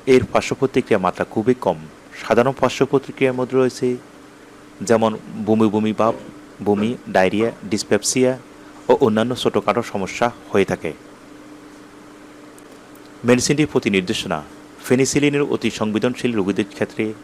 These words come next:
ফ্লুক্লোক্সাসিলিন নিষিদ্ধ এবং পেনিসিলিন মেডিসিনের সাথে সেবন করতে হলে রেজিস্টারকৃত ডাক্তারের সাথে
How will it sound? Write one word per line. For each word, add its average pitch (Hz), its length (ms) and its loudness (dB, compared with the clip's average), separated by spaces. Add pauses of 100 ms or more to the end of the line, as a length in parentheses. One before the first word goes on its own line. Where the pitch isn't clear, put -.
(720)
ফ্লুক্লোক্সাসিলিন 117 720 -2 (680)
নিষিদ্ধ 104 400 -4 (440)
এবং 117 220 2 (340)
পেনিসিলিন 135 500 0 (720)
মেডিসিনের 110 440 2
সাথে 123 220 0 (800)
সেবন 113 320 0
করতে 120 280 0
হলে 120 200 2
রেজিস্টারকৃত 101 600 0
ডাক্তারের 101 340 -2
সাথে 123 160 -4